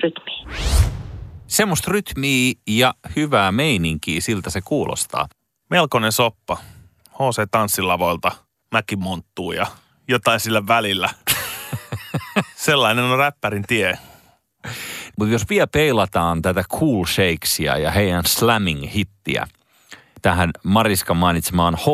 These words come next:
Speaker 2: C tanssilavat-ilmiöön, niin jos nämä kaverit olisi mennyt käymään jossain Haapavedellä paikallisella seurojen taloilla, niin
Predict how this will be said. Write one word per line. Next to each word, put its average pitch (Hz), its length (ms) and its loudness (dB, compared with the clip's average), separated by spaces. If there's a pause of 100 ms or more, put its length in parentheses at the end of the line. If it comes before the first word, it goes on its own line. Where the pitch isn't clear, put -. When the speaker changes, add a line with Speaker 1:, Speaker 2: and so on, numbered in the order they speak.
(120)
Speaker 2:
C 78 340 -4
tanssilavat-ilmiöön, 76 1400 0
niin 80 120 -4 (760)
jos 113 140 0
nämä 147 140 2
kaverit 143 380 0
olisi 113 180 0
mennyt 123 240 0
käymään 90 400 2
jossain 85 480 0 (200)
Haapavedellä 85 960 0
paikallisella 82 580 -2
seurojen 82 600 0
taloilla, 80 500 0
niin 80 160 -2